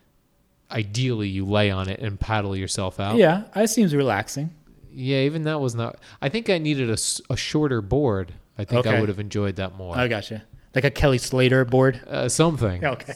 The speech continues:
Speaker 1: Yeah, something that I, not the board I was using, which
Speaker 2: Uh-huh.
Speaker 1: seemed very long. It seemed like I could fit three people on it.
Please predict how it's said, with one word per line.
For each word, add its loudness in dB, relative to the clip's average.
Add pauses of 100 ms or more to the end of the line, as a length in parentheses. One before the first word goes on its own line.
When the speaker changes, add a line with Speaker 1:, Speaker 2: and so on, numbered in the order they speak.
Speaker 1:
Yeah, 8
something 6
that 2
I, 2 (640)
not 2
the 6
board 6
I 4
was 2
using, -6
which 0
Speaker 2:
Uh-huh. 6
Speaker 1:
seemed -4
very 4
long. -6
It -4
seemed -2
like -4
I -10
could -4
fit -8
three -6
people -4
on -10
it. -12